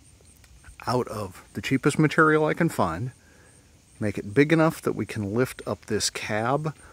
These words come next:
I also am going to have to be able to take the bed off the other truck, so I need the ability to do that. But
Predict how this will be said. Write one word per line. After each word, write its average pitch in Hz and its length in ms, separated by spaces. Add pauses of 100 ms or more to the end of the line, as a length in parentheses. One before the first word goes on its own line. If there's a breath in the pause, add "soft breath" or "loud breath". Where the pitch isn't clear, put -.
I - 140
also 151 340
am 131 160
going 117 260
to 107 60
have 104 180
to - 100
be 113 80
able 101 120
to 92 60
take - 320
the 101 80
bed 107 380
off 90 260
the - 240
other 135 260
truck, - 360
so 90 160
I 90 60
need 98 400
the 104 120
ability 104 460
to 92 100
do 101 220
that. 92 420 (260 loud breath)
But 113 160